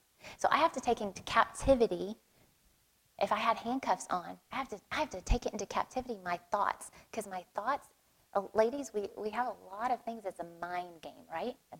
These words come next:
battle of the mind. So take it into captivity. Matthew thirteen fifty-eight. That is the saddest verse to me.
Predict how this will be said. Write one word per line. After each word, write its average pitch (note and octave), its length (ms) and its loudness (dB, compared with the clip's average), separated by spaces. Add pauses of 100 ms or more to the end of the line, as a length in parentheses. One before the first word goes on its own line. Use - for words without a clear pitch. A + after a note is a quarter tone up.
(120)
battle F3+ 360 2
of F3+ 140 -2
the F3+ 80 -2
mind. F3 320 -4
So F3 280 -10
take - 220 -2
it G#3+ 80 4
into G3+ 140 -4
captivity. F3 600 -2 (320)
Matthew G#3 260 6
thirteen A3 420 0
fifty-eight. F#3 560 0 (1400)
That A3 400 0
is F3 100 -8
the - 180 -20
saddest - 800 -16
verse D#3+ 320 -16
to - 160 -16
me. D#3 80 -20